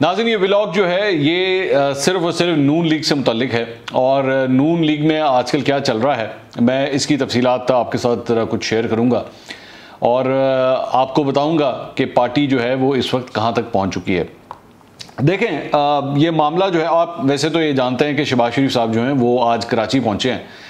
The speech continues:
और पीडीएम का वहाँ पे जलसा भी होना है और शहबाज शरीफ साहब ने उसके अंदर शिरकत करनी है और उनके साथ राना मशहूद और अताउल्ला तारड़ वो भी उनके साथ वहाँ पे गए हैं।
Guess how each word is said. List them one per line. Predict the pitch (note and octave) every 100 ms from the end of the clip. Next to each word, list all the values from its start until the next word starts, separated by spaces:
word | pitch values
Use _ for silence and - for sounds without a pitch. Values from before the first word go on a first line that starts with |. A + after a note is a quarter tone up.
| - - - -
और | A2 A2+ G#2+ A2 A2+ G#2+ -
पीडीएम | C3 C#3 C#3+
का | C3+
वहाँ | B2+
पे | A#2+
जलसा | A2+ G#2 C3+
भी | C#3
होना | C#3 A2 F#2+
है | - -
और | G#2+ G#2+
शहबाज | G#2+ A2 A2+
शरीफ | A2+ B2+
साहब | A2 A2+
ने | A2+
उसके | G#2+ A#2
अंदर | G#2+
शिरकत | G2+ F#2+ C3
करनी | C3+ A2 G#2+
है | F#2 G2 - A2
और | A2+
उनके | A#2+ B2
साथ | A#2 A#2 A#2
राना | A2+ A#2
मशहूद | A#2 G2 A#2+ A#2+
और | A#2 A2+
अताउल्ला | F#2+ G#2+ G#2+ A2
तारड़ | - G#2 A2+
वो | G#2+ A2
भी | A2+
उनके | G#2+ F#2 G2+
साथ | F#2+ G2+ G#2
वहाँ | F#2+
पे | F2+
गए | F2+
हैं। | D2 -